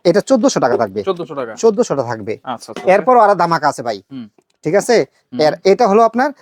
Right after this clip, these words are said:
Speaker 1: আঠারোশো টাকা।
Speaker 2: আঠারোশো
Speaker 1: এটা হলো
Speaker 2: কত এমএল
Speaker 1: পঁয়ত্রিশশো এমএল।
Speaker 2: এটা? পঁয়ত্রিশশো এমএল।
Speaker 1: পঁয়ত্রিশশো এমএল।
Speaker 2: আচ্ছা।
Speaker 1: এটা রাইস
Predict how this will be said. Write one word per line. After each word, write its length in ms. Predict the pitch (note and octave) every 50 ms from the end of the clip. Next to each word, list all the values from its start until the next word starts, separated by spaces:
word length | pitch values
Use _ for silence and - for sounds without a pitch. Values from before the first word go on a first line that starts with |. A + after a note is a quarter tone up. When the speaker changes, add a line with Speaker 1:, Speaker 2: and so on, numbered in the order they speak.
| _ _
Speaker 1:
আঠারোশো 500 | - E3 F3+ - G#3 A3+ A#3 A3 - D#3
টাকা। 300 | C3+ A#2+ G#2+ A2+ G#2+ G2 - _ _ _ _
Speaker 2:
আঠারোশো 300 | C#3 C#3+ - D#3+ D#3+ E3+
Speaker 1:
এটা 100 | E3+ G3+
হলো 140 | G#3 A#3 A#3+
Speaker 2:
কত 80 | -
এমএল 120 | A#3+ A#3+ G#3
Speaker 1:
পঁয়ত্রিশশো 340 | C#3 B3 A#3+ G#3+ - -
এমএল। 140 | D#3+ C3+ A#2+
Speaker 2:
এটা? 100 | C#3 E3
পঁয়ত্রিশশো 360 | F#3+ G3+ G3 D#3 D3 - - C#3+
এমএল। 120 | A#2+ A2+
Speaker 1:
পঁয়ত্রিশশো 420 | F#3 G3 F#3+ - A3+ A3 - - E3
এমএল। 180 | C#3 B2+ A2 F#2+
Speaker 2:
আচ্ছা। 280 | - _ _ - B2+
Speaker 1:
এটা 180 | B2 D#3 F3 D#3+
রাইস 240 | E3 E3+ F#3+ -